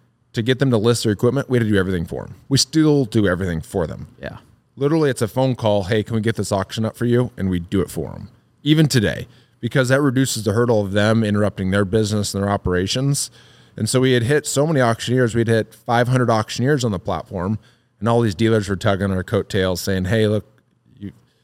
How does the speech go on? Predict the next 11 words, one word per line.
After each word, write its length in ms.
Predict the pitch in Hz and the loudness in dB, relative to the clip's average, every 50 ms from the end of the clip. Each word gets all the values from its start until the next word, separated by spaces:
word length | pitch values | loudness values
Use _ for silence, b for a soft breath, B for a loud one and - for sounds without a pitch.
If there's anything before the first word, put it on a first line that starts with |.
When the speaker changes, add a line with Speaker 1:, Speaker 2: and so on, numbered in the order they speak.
| _ _ _ _ | _ _ _ _
Speaker 1:
you've 180 | - 110 120 117 | -12 -8 -6 -2
got 200 | 135 139 135 117 | 0 2 2 2
something 220 | - 147 127 123 | 0 0 0 -2
cool 260 | - - 135 156 170 139 | -2 0 0 2 2 2
going 240 | 123 110 107 101 | 2 2 2 4
on, 340 | 101 107 107 117 113 110 104 - | 4 4 4 4 4 2 0 -2
let 160 | 104 107 110 104 | -2 -2 0 0
us 120 | - - | 0 -2
on 80 | 107 101 | -2 -2
the 60 | 92 | -2
platform." 640 | - - 104 107 - - - 92 87 85 85 82 73 | -2 -4 -4 -4 -4 -6 -8 -6 -4 -2 -2 -4 -6